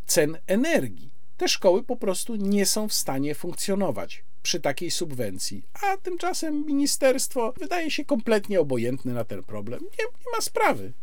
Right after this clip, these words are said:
nie ma problemu, nie ma się czym przejmować. I niestety konsekwencją tego jest to, że wiele z tych szkół już podjęło decyzję o zamknięciu się przynajmniej na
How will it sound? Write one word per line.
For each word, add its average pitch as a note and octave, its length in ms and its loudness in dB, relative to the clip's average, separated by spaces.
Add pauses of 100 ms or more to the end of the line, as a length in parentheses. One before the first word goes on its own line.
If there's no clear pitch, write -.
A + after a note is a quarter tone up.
(120)
nie G#4 80 -2
ma F#4+ 120 2
problemu, F4 520 2 (300)
nie C#4+ 80 -2
ma C4 120 2
się A3 140 0
czym G3+ 140 0
przejmować. G#2+ 600 0 (1600)
I A#3 80 2
niestety C#4+ 420 4
konsekwencją A#3 720 0
tego G3+ 220 0
jest D3+ 240 0
to, G3 140 4
że F3 140 0
wiele F#3+ 280 2
z - 100 0
tych E3 160 -2
szkół - 280 -2
już B3+ 260 2
podjęło F3 400 2
decyzję D#3+ 560 -2
o D3 100 0
zamknięciu D3+ 680 0
się - 160 0
przynajmniej G#3 1000 0
na D#3 540 2